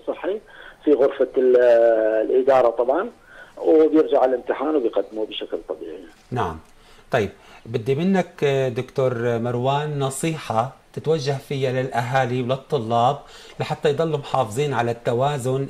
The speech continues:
Speaker 2: النفسي والصحي السليم قبل الانطلاق للامتحانات،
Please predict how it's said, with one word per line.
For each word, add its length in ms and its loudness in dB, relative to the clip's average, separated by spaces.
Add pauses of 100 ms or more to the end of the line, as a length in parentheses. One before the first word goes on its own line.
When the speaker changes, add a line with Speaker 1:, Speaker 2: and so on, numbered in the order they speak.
Speaker 2:
النفسي 680 -4
والصحي 640 -6
السليم 680 -4 (500)
قبل 440 0 (280)
الانطلاق 640 -2
للامتحانات، 840 -4